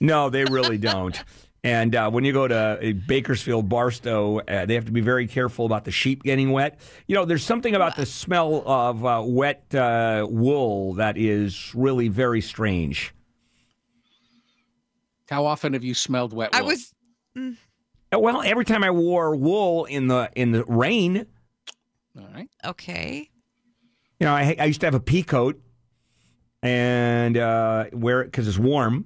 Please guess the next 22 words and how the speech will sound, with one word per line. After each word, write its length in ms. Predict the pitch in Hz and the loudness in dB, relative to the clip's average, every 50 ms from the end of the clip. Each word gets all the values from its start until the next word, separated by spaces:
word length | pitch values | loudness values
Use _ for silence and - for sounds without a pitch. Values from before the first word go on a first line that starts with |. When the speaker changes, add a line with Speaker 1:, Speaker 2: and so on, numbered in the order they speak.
| - | -6
Speaker 1:
and 140 | - 107 107 | -6 -4 -2
I 100 | 107 110 | 0 0
would 160 | 110 113 107 | 0 2 2
wear 320 | 107 117 120 113 113 113 113 | 2 2 2 2 2 0 0
it 80 | 113 | -2
in 80 | - 107 | -2 -2
the 100 | 107 101 | 0 2
rain, 380 | 101 107 107 110 120 123 123 | 2 2 2 2 2 2 0
and, 240 | 120 107 104 110 110 | 0 0 0 0 0
uh, 440 | 117 110 110 110 110 110 110 110 110 - | 0 0 0 0 0 0 0 -2 -4 -4
it 140 | - 120 107 | -8 -6 -4
was 160 | 113 110 110 | -2 -2 0
not 200 | 123 113 113 - | 0 0 0 0
pleasant. 440 | - 120 117 110 90 98 - - - | 0 0 0 0 -2 -6 -6 -2 0
All 100 | 151 170 | 0 2
right. 260 | 156 117 85 78 - | 0 -2 -4 -6 -2
Good 200 | - 185 202 196 | 0 0 0 2
morning 480 | 208 220 233 240 240 247 240 233 220 | 2 2 2 2 0 0 0 0 -2
to, 560 | 165 - - 202 196 190 190 185 185 180 175 175 | -2 -2 0 0 2 2 2 0 0 0 0 0
uh, 260 | 151 156 156 151 147 | 0 0 0 0 -2
Jennifer 340 | 113 156 175 175 175 180 151 | 0 -2 -2 -2 -2 -2 0
Jones-Lee. 720 | 117 175 175 165 151 127 143 160 190 214 254 277 330 370 | 2 2 2 2 2 2 2 2 2 2 0 -2 -2 -6